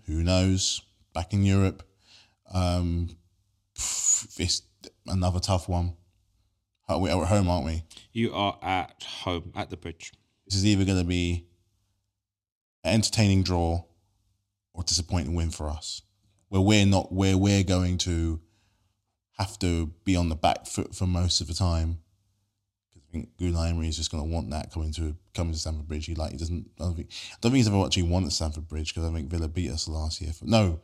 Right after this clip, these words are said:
Speaker 1: Villa did beat us. He did, they did beat us. Yes, they did. And I think he's gonna taste that again. But it's gonna be an entertaining draw or, or disappointing win.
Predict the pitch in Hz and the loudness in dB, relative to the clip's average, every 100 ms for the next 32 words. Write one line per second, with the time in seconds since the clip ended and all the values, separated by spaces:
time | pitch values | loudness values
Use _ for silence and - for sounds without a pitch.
0 | _ - - 90 82 113 135 90 78 - | _ -20 -6 -2 0 2 2 0 -2 -2
1 | - - - _ _ _ - 78 - 107 | -6 -6 -10 _ _ _ -12 -10 -4 -2
2 | 87 82 101 110 71 - - 76 80 80 | 0 -2 -2 -4 -8 -8 -10 -8 -8 -6
3 | 80 90 85 _ _ - - - 85 80 | -2 -2 -2 _ _ -20 -20 -6 -2 0
4 | 80 85 80 80 82 82 78 - - 82 | 0 -2 -2 -4 -4 -4 -4 -8 -8 -8
5 | 80 73 78 - 92 95 - - _ _ | -6 -6 -8 0 4 6 4 -4 _ _
6 | _ _ _ - - _ _ - - 104 | _ _ _ -20 -20 _ _ -14 0 2
7 | 101 117 107 - 101 92 87 85 82 80 | 2 4 4 4 4 4 2 2 2 -2
8 | - 87 85 - 82 76 80 80 | -4 -2 -2 -4 -4 -4 -4 -4